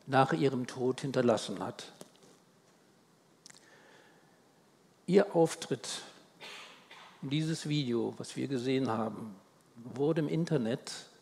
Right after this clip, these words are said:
zweihundert Millionen Mal angeklickt und angeschaut.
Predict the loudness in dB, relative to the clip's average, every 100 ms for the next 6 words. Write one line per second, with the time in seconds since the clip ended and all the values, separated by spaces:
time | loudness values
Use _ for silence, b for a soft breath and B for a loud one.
0 | -20 -20 _ -20 b b b b b -10
1 | -6 0 6 8 8 4 -2 0 4 6
2 | 4 4 2 4 4 4 6 6 4 8
3 | 8 8 4 2 0 0 2 2 2 -4
4 | -8 -6 -6 -6 -2 -2 -2 -4 -6 -8
5 | -12